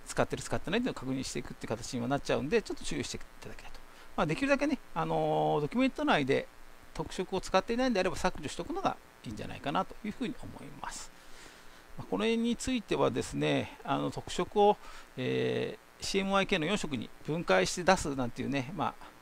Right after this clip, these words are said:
機能もあったりするんで、いざという時にはそういう、まあ、方法もあったりするのですが、えー、できるだけね、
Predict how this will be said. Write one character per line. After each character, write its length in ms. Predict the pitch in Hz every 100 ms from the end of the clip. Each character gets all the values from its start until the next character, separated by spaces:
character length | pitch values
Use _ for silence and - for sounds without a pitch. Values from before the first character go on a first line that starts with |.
| - - -
機 120 | 220
能 100 | 156
も 140 | 143
あ 20 |
っ 40 | 180
た 100 | 185
り 80 | 135
す 160 | 139
る 100 | 143
ん 80 | 165
で、 180 | 131 117 - - -
い 20 | 160
ざ 120 | 196
と 140 | 143
い 120 | 139
う 40 | 139
時 220 | 156 165
に 100 | 151
は 140 | 131
そ 220 | - 175 160
う 60 |
い 240 | 160 156 160
う、 60 | - - - - 160
ま 80 |
あ、 20 | 135
方 160 | 170
法 100 | 170
も 140 | 165 -
あ 60 | 160
っ 40 |
た 120 | -
り 40 | 131
す 140 | -
る 100 | 143
の 140 | 143 123 - -
で 80 | 160
す 180 | - 139
が、 260 | 196 175 - - - - -
え 60 | 113
ー、 40 |
で 100 | 123
き 80 | 135
る 60 |
だ 100 | 131
け 80 | 135
ね、 140 | 175